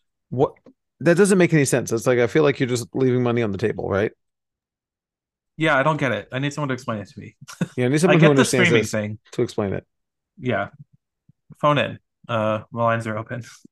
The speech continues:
Speaker 1: Yeah, call one eight hundred uncanny.
Speaker 2: <laughs> Um, okay.
Speaker 1: Operators are standing
Speaker 2: More,
Speaker 1: by.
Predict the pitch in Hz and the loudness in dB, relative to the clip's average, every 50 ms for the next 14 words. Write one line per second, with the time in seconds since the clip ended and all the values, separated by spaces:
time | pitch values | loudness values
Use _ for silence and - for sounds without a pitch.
0 | - - - - 110 - - 135 135 - 135 135 143 147 156 147 156 143 139 143 | -20 -12 -8 -8 -4 -2 0 0 0 0 0 2 2 4 4 4 4 2 2 0
1 | 127 - 113 117 110 - 110 101 101 101 - _ _ _ _ _ _ _ _ _ | 0 0 -2 -6 -6 -6 -8 -8 -8 -12 -14 _ _ _ _ _ _ _ _ _
2 | _ _ _ - - - - - 175 - _ _ _ _ _ _ _ _ _ _ | _ _ _ -20 -20 -10 -8 -8 -8 -8 _ _ _ _ _ _ _ _ _ _
3 | _ _ _ - 139 139 135 135 135 139 139 139 139 - - - _ _ _ - | _ _ _ 0 2 4 4 2 2 0 -2 -4 -6 -8 -14 -20 _ _ _ -4
4 | 147 - 151 123 110 107 110 - _ _ _ _ _ _ - 117 120 123 127 123 | -2 0 0 0 0 -2 -4 -8 _ _ _ _ _ _ -2 -2 2 2 2 2
5 | 117 117 110 104 - - 131 139 147 151 151 147 - 113 - | 2 0 -2 -4 -2 0 2 2 4 4 2 2 0 -2 -6